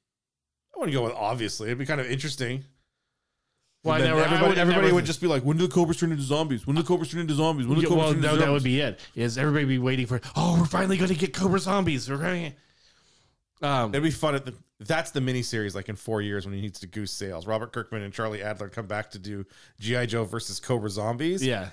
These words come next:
Speaker 1: as a miniseries out of continuity. Like, yeah, I'll, I'm in.
Speaker 2: Yeah.
Speaker 1: And I said that, like, I would love, I'd love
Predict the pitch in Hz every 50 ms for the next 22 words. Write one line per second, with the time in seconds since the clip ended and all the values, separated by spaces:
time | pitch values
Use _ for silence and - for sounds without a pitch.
0 | - - 101 107 110 110 110 123 143 156 139 - 156 165 175 165 143 135 127 123
1 | 139 135 139 135 139 160 165 135 113 104 165 135 165 208 - 135 175 175 170 170
2 | 190 214 220 - _ _ - 113 110 92 85 - - 196 240 226 - 254 233 165
3 | 139 139 135 139 - - 202 254 269 226 165 156 175 180 180 175 160 - - _
4 | _ _ _ _ _ _ _ _ _ _ _ _ _ _ _ - 151 160 151 135
5 | 135 156 175 196 190 180 160